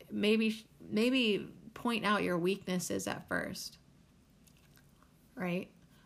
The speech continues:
But ultimately, the lesson is to become this self, um,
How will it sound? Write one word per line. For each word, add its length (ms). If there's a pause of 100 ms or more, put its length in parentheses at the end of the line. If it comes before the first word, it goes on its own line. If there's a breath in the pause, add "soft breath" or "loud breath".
(100)
But 380
ultimately, 840 (460 soft breath)
the 100
lesson 480
is 400 (200)
to 120
become 640 (340 loud breath)
this 280 (300)
self, 720 (920)
um, 640